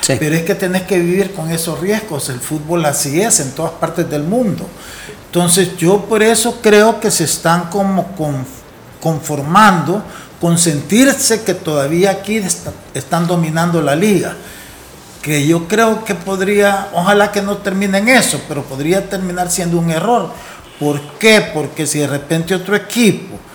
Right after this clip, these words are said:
Speaker 2: las cosas le salen, ese equipo después ya es como la carrera de la liebre y la tortuga, ¿verdad? O sea, tú llegas a tal punto que vaya, te, ya te echaste a dormir porque te sentís que por demás, que, que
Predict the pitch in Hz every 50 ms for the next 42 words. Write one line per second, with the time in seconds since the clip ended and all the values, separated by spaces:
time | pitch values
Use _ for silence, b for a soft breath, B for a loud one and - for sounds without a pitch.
0 | B - 143 143 139 - - - - 165 165 160 - 190 175 175 190 202 190 170
1 | 175 - - 220 208 196 175 151 147 147 160 175 196 220 214 - B B B B
2 | B B B B 147 165 170 202 190 - - 226 214 226 226 214 202 190 190 -
3 | - 208 220 196 185 208 196 202 214 208 214 - - - - - - 165 170 170
4 | 170 214 226 220 214 208 202 185 175 165 160 151 139 127 - - 147 139 131 165
5 | 180 196 214 220 214 208 190 175 160 151 143 135 135 143 165 180 180 196 202 202
6 | 196 185 160 - - 156 147 156 - - - 277 277 247 196 165 143 - - -
7 | - - - 123 151 170 190 196 - B B B B B B B - 131 - 175
8 | 165 143 117 101 - - B B B B - - - 175 180 202 208 208 214 226
9 | 214 220 214 220 - 214 208 - - - 226 254 254 247 - 262 254 - - 190
10 | 196 226 240 220 190 - - 190 185 185 - 220 208 - - 214 214 - - 214
11 | 190 170 185 175 165 165 175 202 226 262 262 - - 233 - - 180 165 - -
12 | 165 160 - 151 147 - 233 226 - - 208 190 - 175 170 156 135 135 120 110
13 | - - - 139 131 120 - - - -